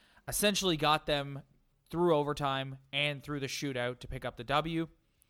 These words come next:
Uh, earlier this week, they played the L A Kings in what was,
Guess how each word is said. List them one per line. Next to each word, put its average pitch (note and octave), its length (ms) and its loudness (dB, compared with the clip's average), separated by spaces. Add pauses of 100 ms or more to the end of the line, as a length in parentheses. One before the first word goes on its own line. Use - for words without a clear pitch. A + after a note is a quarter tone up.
(720)
Uh, C3+ 320 0
earlier D#3+ 340 0
this D3 200 -4
week, D3 260 -4
they C3+ 140 -4
played C3+ 260 -4
the B2+ 200 -10
L B2+ 180 -6
A A#2 160 -8
Kings F#3+ 760 -6 (280)
in C3+ 420 -4 (200)
what D#3 380 0
was, C3+ 540 -2